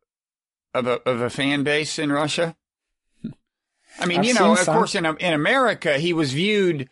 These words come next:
Speaker 1: by some of his opponents as, like, a Russian tool, right? Like, you know, as you know, he, there was this
Speaker 2: Yeah.
Speaker 1: whole Russiagate thing that didn't seem to pan out when it, you know, in the course of the actual Mueller investigation as thoroughly as, uh,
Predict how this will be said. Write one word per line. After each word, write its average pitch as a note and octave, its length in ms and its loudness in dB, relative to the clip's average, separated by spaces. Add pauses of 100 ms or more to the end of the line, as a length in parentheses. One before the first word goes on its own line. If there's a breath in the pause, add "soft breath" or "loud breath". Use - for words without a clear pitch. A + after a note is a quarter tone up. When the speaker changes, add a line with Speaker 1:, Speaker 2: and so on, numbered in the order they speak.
(380)
Speaker 1:
by C#3+ 800 -2 (140)
some G#3 280 0
of E3+ 100 0
his C#3 160 -2
opponents D#3 580 0
as, C#3 160 -2
like, C#3+ 180 -2
a C#3 60 0
Russian C3+ 460 -2
tool, G#2 500 0
right? G#2 340 -2
Like, A2 400 -4
you B2+ 120 -4
know, F#2+ 160 -2
as G#2+ 160 -2
you A2+ 100 0
know, F#2 340 -2
he, A2+ 140 -2
there G#2+ 460 -4
was G#2 160 -6
this A2 140 -4
Speaker 2:
Yeah. A#2 120 -4
Speaker 1:
whole G#2 80 -2
Russiagate G2 680 -4 (600)
thing F3+ 300 -2
that D3 160 -2
didn't C#3 240 -2
seem B2 320 -2
to G#2 260 -2 (440)
pan A#2 380 -4
out A2 440 -4
when A2 220 -8
it, G2+ 120 -10 (440)
you G#2+ 140 -4
know, F2+ 160 -2
in F#2+ 100 -4
the G2 80 -4
course G#2+ 340 -4
of G#2 100 -4
the G#2 120 -2
actual G2+ 340 -4
Mueller A#2 340 0
investigation G#2 800 -2
as G2+ 160 -6
thoroughly F#2 500 -2
as, F2+ 220 -6
uh, F2 220 -4